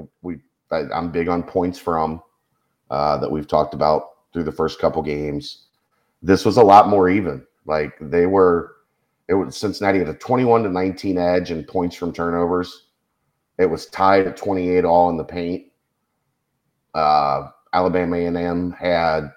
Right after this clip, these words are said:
three more second chance points, twenty to seventeen. Cincinnati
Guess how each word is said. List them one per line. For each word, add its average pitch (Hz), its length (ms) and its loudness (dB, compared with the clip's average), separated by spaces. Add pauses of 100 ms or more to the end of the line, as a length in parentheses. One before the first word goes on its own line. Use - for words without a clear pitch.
(220)
three 104 260 -2
more 101 520 2 (1300)
second 98 300 -2
chance 98 280 -4
points, 113 340 0
twenty 92 280 -4
to 87 80 -4
seventeen. 90 680 -4 (1120)
Cincinnati 92 560 0